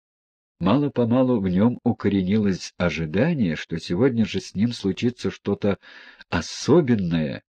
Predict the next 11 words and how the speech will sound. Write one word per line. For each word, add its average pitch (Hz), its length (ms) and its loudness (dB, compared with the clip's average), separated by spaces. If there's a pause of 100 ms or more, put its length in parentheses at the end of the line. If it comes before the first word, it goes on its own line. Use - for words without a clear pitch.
и 110 260 0 (140)
окончательное. 73 1300 -8 (680)
Припадок, 104 680 4
бывший 92 480 2
с - 160 -12
ним 92 220 0
накануне, 87 720 0 (340)
был 95 260 2
не 110 180 0
из 117 160 -4
лёгких. 123 500 -6